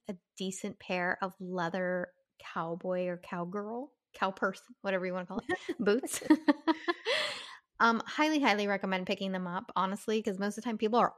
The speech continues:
Speaker 1: always looking for
Speaker 2: Yeah.
Speaker 1: these all the
Speaker 2: They
Speaker 1: time,
Speaker 2: are.
Speaker 1: right? Festival season, doesn't really matter. You'll sell them.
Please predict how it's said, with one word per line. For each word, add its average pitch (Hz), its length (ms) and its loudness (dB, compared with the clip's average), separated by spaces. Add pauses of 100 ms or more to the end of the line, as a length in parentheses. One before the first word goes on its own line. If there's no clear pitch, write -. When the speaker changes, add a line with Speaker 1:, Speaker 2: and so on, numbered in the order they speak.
Speaker 1:
always 190 480 6
looking - 340 -10
for - 140 -12 (100)
Speaker 2:
Yeah. - 160 -12
Speaker 1:
these - 120 -20 (220)
all 190 440 4
the 180 80 -8
Speaker 2:
They 185 100 -4
Speaker 1:
time, - 280 -4
Speaker 2:
are. - 80 -18 (260)
Speaker 1:
right? - 200 0 (160)
Festival 220 480 2
season, 196 600 -2
doesn't 233 320 4
really 196 200 -2
matter. 185 240 0
You'll 269 180 2
sell - 260 -6
them. - 200 -12